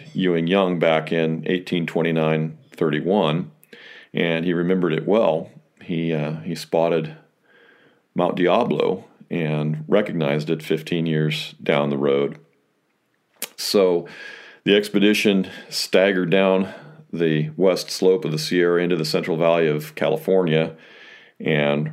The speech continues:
rested, rested up, and then, uh, traveled down that Central Valley and, uh, to cross the Mojave Desert. And you'll recall that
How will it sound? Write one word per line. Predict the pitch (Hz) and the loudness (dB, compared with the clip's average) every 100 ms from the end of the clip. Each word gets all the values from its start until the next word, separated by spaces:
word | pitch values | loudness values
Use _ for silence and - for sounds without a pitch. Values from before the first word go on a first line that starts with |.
| - | -6
rested, | - 85 85 90 76 - - _ | 0 2 2 -2 -2 -6 -10 _
rested | 90 92 - 80 | 0 0 2 2
up, | 80 - - _ _ _ _ _ _ _ _ - - | 2 0 -10 _ _ _ _ _ _ _ _ -6 0
and | 85 | 2
then, | 85 80 80 | 2 2 0
uh, | 76 73 - - _ | 0 -2 -6 -18 _
traveled | - 110 95 80 | 2 2 2 2
down | 98 104 | 2 4
that | 101 - | 2 2
Central | 104 90 85 | 0 0 0
Valley | 80 76 73 80 - | 2 4 4 2 0
and, | 76 76 73 73 73 | 0 0 0 -2 0
uh, | 69 69 71 - - - - - _ - - | 0 -2 -4 -16 -20 -20 -20 -20 _ -20 -12
to | - 82 73 73 | -2 0 2 0
cross | - 73 73 - - - | 2 2 2 -2 -10 -12
the | - 73 69 73 | -6 0 0 0
Mojave | 78 78 78 73 | 0 0 2 0
Desert. | 71 95 92 65 - | 2 2 2 -2 -2
And | 80 69 67 69 - - - | 0 0 0 -4 -8 -18 -10
you'll | - 90 85 80 82 | 0 2 2 2 0
recall | 85 82 117 110 78 78 80 | -2 0 2 4 4 0 0
that | 78 76 73 | 2 2 0